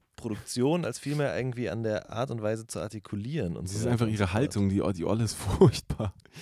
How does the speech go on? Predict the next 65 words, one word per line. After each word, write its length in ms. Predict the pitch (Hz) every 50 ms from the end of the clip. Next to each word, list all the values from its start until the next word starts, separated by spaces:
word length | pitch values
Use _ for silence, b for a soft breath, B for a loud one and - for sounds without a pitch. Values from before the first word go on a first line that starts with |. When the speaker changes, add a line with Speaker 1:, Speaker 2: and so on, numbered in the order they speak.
| B B B B B B B
Speaker 2:
Was 80 | B -
ist 100 | - -
denn 100 | 123 110
mit 120 | 113 107 -
der 100 | 117 117
los, 300 | 117 131 135 120 110 110
Alter? 260 | 101 101 107 101 -
Speaker 1:
Ey, 80 | 151 -
früher 420 | - - - - 165 202 247 233
fand 140 | - 202 196
Speaker 2:
Ganz 80 | 190 151
Speaker 1:
ich 40 | -
die 100 | 160 131
gut, 320 | 143 165 208 247 254 -
aber 180 | - 135 143 135
man 160 | 143 147 143 147
muss 100 | 180 190
Speaker 2:
Am 80 | 254
Speaker 1:
einfach 160 | - - -
Speaker 2:
Anfang 60 | 214 160 147
fand 80 | - 156
ich 60 | 165
Speaker 1:
sagen 20 | 185
Speaker 2:
die 40 | 170 175
auch 60 | -
geil 160 | - 123 110 104
bissig 400 | 95 110 98 - - 98 87 -
so, 220 | - 95 85 87
ja. 60 | 87 139
Speaker 1:
Ja, 220 | 180 208 160 101
aber 140 | 92 107 123
jetzt 220 | 131 170 - - -
hat 120 | 180 -
die 60 | 175 165
so 100 | 160 160
ein, 140 | 156 147
die 120 | 135 135 139
hat 100 | 147 -
so 80 | 165
ein, 180 | 160 151 135 117
so 100 | 107 131
ein 100 | 131 -
Deutschrap-Syndrom 1000 | - 127 131 175 202 - - 120 95 90 - - 101 95 90 92 - 87 90 92
entwickelt, 500 | 73 87 87 90 95 98 - - 101 90
hab 120 | 95 92 92
ich 80 | 90 -
das 180 | - - -
Gefühl, 440 | - - - - - 90 87 82 82
weil 220 | 90 98 95 90 - -
jetzt 140 | 107 107 -
ist 120 | 113 - -
Cardi 300 | - - 117 117 117 113
B 180 | 101 104 123 147
gekommen 500 | 165 180 175 - - 170 170 175 190 226
und 200 | 220 - 123 -
die 60 | 120
macht 180 | 110 110 98 104
das 100 | 104 104
Speaker 2:
Mhm, 60 | 101
Speaker 1:
alles 180 | 98 123 120 101
Speaker 2:
Neid. 260 | - 117 120 104 101
Speaker 1:
irgendwie 100 | 117 113
natürlicher, 880 | 110 98 - - - - 135 131 143 165 185 190 - - 196 208 254 233
finde 360 | - - - 170 180 196 226
ich. 160 | 247 - -